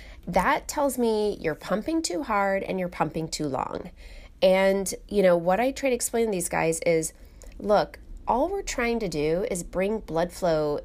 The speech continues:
into these little vessels and into the tissue. So I don't need you to be doing this any longer than five to ten minutes, and you don't need to be going,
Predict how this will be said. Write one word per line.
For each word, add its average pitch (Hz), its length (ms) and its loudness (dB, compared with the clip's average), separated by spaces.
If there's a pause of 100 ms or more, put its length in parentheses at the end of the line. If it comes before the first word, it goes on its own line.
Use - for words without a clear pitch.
(120)
into 190 320 -2
these 196 200 -2
little 202 180 0
vessels 151 580 0
and 156 180 -4
into 151 260 -4
the 143 100 -8
tissue. 139 560 -4 (400)
So 196 580 6
I 214 60 0
don't 226 300 2
need 254 300 -2
you 214 200 0
to - 140 -4
be 175 360 0
doing 185 360 -2
this 170 360 -2
any 190 180 0
longer 190 560 0
than 160 180 -2
five 156 240 -2
to - 100 -4
ten 240 180 -2
minutes, 165 480 -4
and 208 180 -2
you 214 100 -6
don't 208 360 -2
need 262 180 -4
to 269 60 -6
be 247 140 -4
going, 202 580 -2